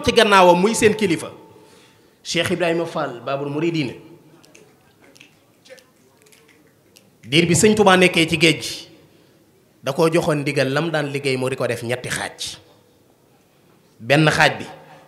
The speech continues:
mu jox ko borom Daaru Mooti, fere yi mën cee dund. Beneen xaaj bi ñu yóbbante ko, teg ko ci géej gi, dugal ko ci kërgoo yi, mu fekki Sëriñ Tuubaa ca Gabon.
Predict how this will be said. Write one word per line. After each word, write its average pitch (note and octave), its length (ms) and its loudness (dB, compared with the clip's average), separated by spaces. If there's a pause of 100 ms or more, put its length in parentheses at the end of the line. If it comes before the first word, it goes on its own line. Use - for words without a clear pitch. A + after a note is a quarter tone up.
mu C3 140 -2
jox D3+ 140 4
ko D#3 100 2
borom C#3 220 2
Daaru C3 220 4
Mooti, B2 360 -4 (440)
fere C#3 300 0
yi B2+ 140 2
mën B2 180 -4
cee A#2 140 -6
dund. G2+ 200 -12 (1400)
Beneen E3 300 2
xaaj D3+ 300 2
bi A2+ 80 -10 (460)
ñu C3 100 -6
yóbbante F3+ 640 4
ko, E3 120 -2
teg F3+ 200 -2
ko F#3+ 100 -4
ci G3 140 -4
géej F#3+ 260 2
gi, G#3+ 220 -8 (680)
dugal G3 360 6
ko A#3 120 6
ci A3 140 0
kërgoo G#3+ 360 8
yi, A#3 240 2 (240)
mu D3+ 160 0
fekki A#3+ 340 2
Sëriñ E3+ 240 0
Tuubaa C#3 220 -2
ca B2 120 -8
Gabon. G#2+ 300 -8